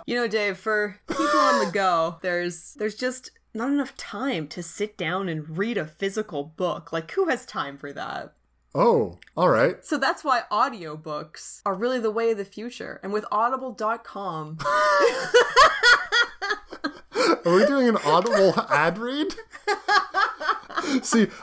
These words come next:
Speaker 2: I thought this was going in a very different direction. I
Speaker 1: Yeah.
Speaker 2: thought you were gonna be like, you know, for someone on the go, you can't just take a bunch of ch-, time and fill canisters with <laughs> gases yourself.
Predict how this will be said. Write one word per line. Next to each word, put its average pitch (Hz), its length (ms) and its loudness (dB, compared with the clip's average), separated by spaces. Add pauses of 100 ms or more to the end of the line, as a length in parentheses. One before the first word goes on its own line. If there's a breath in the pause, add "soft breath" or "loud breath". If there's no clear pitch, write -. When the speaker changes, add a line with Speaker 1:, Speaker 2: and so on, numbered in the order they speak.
Speaker 2:
I 180 120 4
thought 233 220 4
this 226 180 0
was 196 80 -4
going 196 200 4
in 185 100 4
a 170 40 6
very 156 260 4
different 147 400 2
direction. 131 400 2
I 147 120 2
Speaker 1:
Yeah. 185 80 2
Speaker 2:
thought 175 180 4
you 170 80 6
were 156 80 6
gonna 160 180 2
be 147 160 4
like, 143 340 4
you 202 140 4
know, 143 120 6
for 156 220 2
someone 190 340 2
on 170 120 4
the 156 60 4
go, 139 460 4 (180)
you 170 120 2
can't 220 280 2
just - 280 0
take 165 220 0
a 175 40 2
bunch 151 260 2
of 139 60 -12
ch-, 160 380 0
time 170 280 2
and 113 160 -4 (400 soft breath)
fill 165 220 8
canisters 147 760 2
with 123 300 2 (220)
<laughs> 143 180 -4
gases 147 560 0
yourself. 135 640 2